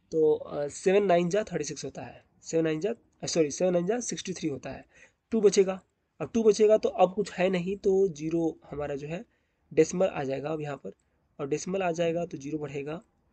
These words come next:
कहने का मतलब है कि मैं इसको डिवाइड कर रहा हूँ, टू सेवेंटी फ़ाइव को हम, मैं डिवाइड कर रहा हूँ सेवन से। पहली बार मैं ले गया थ्री से और ट्वेंटी वन, तो यहाँ बचेगा सिक्स और ये फ़ाइव को उतार दिया मैंने, फिर सेवन से ले गया मैं नाइन टाइम्स और ये हो गया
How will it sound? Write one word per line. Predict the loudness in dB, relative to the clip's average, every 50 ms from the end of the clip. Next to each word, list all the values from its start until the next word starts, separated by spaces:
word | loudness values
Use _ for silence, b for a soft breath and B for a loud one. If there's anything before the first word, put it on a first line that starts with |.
| _ _ _ _ _ 0
कहने | 4 6 8
का | 8 8
मतलब | 6 6 4 4 2 2
है | 2 0 0 -2
कि | -2 -4 -4
मैं | -2 0 0 0 0
इसको | -2 -6 -8 -6 -4 -4 -4
डिवाइड | -4 -6 -4 -4 -4 -4 -4 -6
कर | -8 -8 -8
रहा | -8 -10 -14
हूँ, | -16 -16 _ -10
टू | -10 -8
सेवेंटी | -4 -4 -4 -4 -4 -8
फ़ाइव | -8 -8 -6 -6 -6 -6 -8 -12
को | -10 -6 -6 -4 -4
हम, | -6 -8 -10 -12 -10
मैं | -10 -8 -8
डिवाइड | -8 -8 -10 -10 -10 -10
कर | -8
रहा | -8 -8
हूँ | -8
सेवन | -8 -10 -8 -8 -6 -6 -8 -8
से। | -10 -8 -8 -8 -8 -10 b b b b b b b b -6
पहली | -4 -4 -2 -2 0
बार | 2 2 2
मैं | 2 2 2
ले | 2 2 -2
गया | 0 0 -2 -2 -2 _ -10
थ्री | -16 -12 -10 -10 -10
से | -10 -10 -8 -6 -4 -4 -6 -6 _ -8
और | -6 -6 -6 -6 -8 -10 -12 -14 -18 _ _ _ _ _ _ _ _ _ _ _ _ _ _ _ _ _ _ _ _ _ _ -12
ट्वेंटी | -10 -8 -8 -8 -8 -8 -6
वन, | -4 -4 -4 -4 -4 -6
तो | -8 -8
यहाँ | -6 -6 -6
बचेगा | -6 -4 -6 -6 -6
सिक्स | -6 -6 -6 -6 -6 -6
और | -6 -4 -4 -2
ये | -4 -4
फ़ाइव | -4 -6 -8 -8
को | -8 -8
उतार | -4 0 0 0
दिया | 2 2 2
मैंने, | 2 0 -4 -6 -8 b b b b b b
फिर | -6 -4
सेवन | -2 0 0 0 0
से | -2 0
ले | -2 0 0
गया | 0 0 0 0
मैं | 0 -2 -2 0 0 0 -2 -4 -6 -8
नाइन | -8 -6 -2 -2 0 0 -2 -2
टाइम्स | -2 -2 -2 -2 -4 -6 -10 -8
और | -6 -4 -4 -4 -4 -6
ये | -8 -8
हो | -8 -8 -6
गया | -6 -4 -6 -6 -6